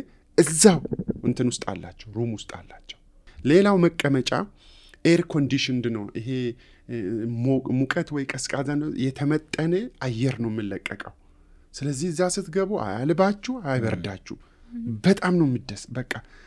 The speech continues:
Speaker 1: እና ይሄ ሁሉ፣ ይሄ ለአእምሯችሁ ይጠቅማል።
Speaker 2: ም።
Speaker 1: ይሄ ለመንፈሳችሁ ምግብ ነው። እና ሰው ሁሉ ደስ ይለዋል። ከዛ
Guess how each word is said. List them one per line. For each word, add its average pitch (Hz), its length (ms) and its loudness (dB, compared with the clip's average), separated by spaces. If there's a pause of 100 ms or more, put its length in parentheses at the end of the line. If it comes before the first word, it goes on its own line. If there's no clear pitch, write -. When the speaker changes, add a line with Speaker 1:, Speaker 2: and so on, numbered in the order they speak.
(140)
Speaker 1:
እና 143 160 2 (180)
ይሄ 175 160 4 (120)
ሁሉ፣ 214 280 2 (140)
ይሄ 135 140 0 (240)
ለአእምሯችሁ 127 760 -2
ይጠቅማል። - 440 -10 (240)
Speaker 2:
ም። 220 220 -12 (420)
Speaker 1:
ይሄ 127 160 0 (120)
ለመንፈሳችሁ 131 880 -2
ምግብ 120 300 -6
ነው። 101 140 -6 (540)
እና 156 180 2 (540)
ሰው - 240 2
ሁሉ 247 320 6
ደስ 139 240 4
ይለዋል። - 340 -10 (480)
ከዛ 120 240 -4